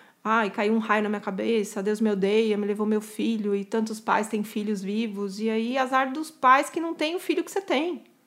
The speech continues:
Entendeu? Cada um com a sua alegria. E esse espaço de não saber o que dizer é um espaço praticado todo dia, porque a gente não diz nada.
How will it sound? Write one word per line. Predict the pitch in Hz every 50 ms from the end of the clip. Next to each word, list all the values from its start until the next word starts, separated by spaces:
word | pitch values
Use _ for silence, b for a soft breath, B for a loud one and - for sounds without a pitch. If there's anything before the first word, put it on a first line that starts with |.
| _ _ _ _ _
Entendeu? | - 190 190 214 220 262 285 254
Cada | 220 - 240 233 240
um | 233 254 294 349 381 381
com | - 370
a | 349
sua | - - 339
alegria. | 359 403 392 - 247 262 254 254 233 214 196 - B B B B B B B B B B B B B B B -
E | 226 220 233
esse | 247 269 269 - -
espaço | - - - 269 254 247 247 247 - 226
de | 202 220 226
não | 220 214 214 240 262 294
saber | 285 - 254 214 226 226
o | 220
que | 220 - 196
dizer | - 208 190 196 233 262 294 320 277 233 B B B B B B B B
é | - 226
um | 240
espaço | 247 240 240 - 262 277 277 - 262
praticado | - - 294 294 294 - - 339 - - - 339 330 339 359 415 403 269 269 247 226
todo | 233 - 240 220 220 220
dia, | 202 214 233
porque | 226 233 - 254
a |
gente | 254 269 277 - -
não | 262 262 277 285 294
diz | 269 - 302 311 349 - - -
nada. | 302 302 311 339 370 359 277 233 208 196 185